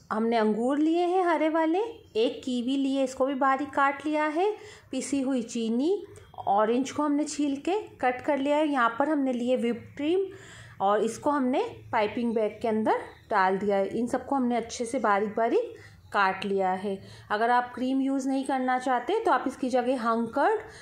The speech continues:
या फिर आप रबड़ी भी यूज़ कर सकते हैं। अब हम क्या करेंगे, जो कीवी और ग्रेप्स है उसके अंदर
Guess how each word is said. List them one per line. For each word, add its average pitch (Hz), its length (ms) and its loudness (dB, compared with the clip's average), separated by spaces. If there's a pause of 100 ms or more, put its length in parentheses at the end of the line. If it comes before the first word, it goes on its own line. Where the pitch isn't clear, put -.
(180)
या 233 140 0
फिर 247 200 0
आप 226 140 4
रबड़ी 202 360 0
भी 226 160 -2
यूज़ 196 320 -2
कर 185 160 -2
सकते 185 440 -10
हैं। 185 360 -6 (420)
अब 233 100 2
हम 302 160 4
क्या 277 180 4
करेंगे, 277 460 0 (260)
जो 269 100 -4
कीवी 277 480 0
और 370 180 2
ग्रेप्स 226 380 0
है 269 80 2
उसके 254 220 -2
अंदर 240 380 0